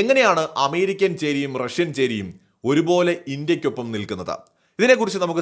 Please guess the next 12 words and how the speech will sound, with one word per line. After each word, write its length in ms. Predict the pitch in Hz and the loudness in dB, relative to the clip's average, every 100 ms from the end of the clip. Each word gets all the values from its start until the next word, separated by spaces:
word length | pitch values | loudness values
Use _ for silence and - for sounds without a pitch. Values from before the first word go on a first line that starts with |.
| 143 | -2
സംസാരിക്കാം. 480 | 123 131 127 139 135 | -2 0 0 0 0
അതിനു 140 | 160 170 | 0 0
മുമ്പ് 220 | 135 - 92 - _ 123 | 0 0 0 -6 _ -6
ഇന്ത്യയുടെ 260 | 165 214 196 | 4 4 4
പ്രധാനമന്ത്രി 580 | 156 151 175 175 156 127 104 - _ | 2 2 2 0 -2 -2 -4 -6 _
ശ്രീ 120 | - 170 156 | -6 -4 0
നരേന്ദ്രമോദിക്ക് 840 | 156 196 214 202 175 160 147 123 98 - _ 113 | 2 4 4 2 0 0 0 0 0 -4 _ -2
റഷ്യ 280 | 143 151 220 185 | 0 0 0 2
നൽകിയ 320 | 151 135 135 127 - | 0 4 4 4 0
വിശിഷ്ടമായ 760 | 123 185 - 202 170 139 131 120 - 117 | -6 -6 -2 0 2 2 2 0 -2 -4
അംഗീകാരത്തെക്കുറിച്ച് 840 | 143 175 160 147 147 120 117 117 | -2 2 4 2 0 -4 -4 0
പറയേണ്ടതുണ്ട്. 520 | 110 110 107 92 87 | 2 2 0 -4 -4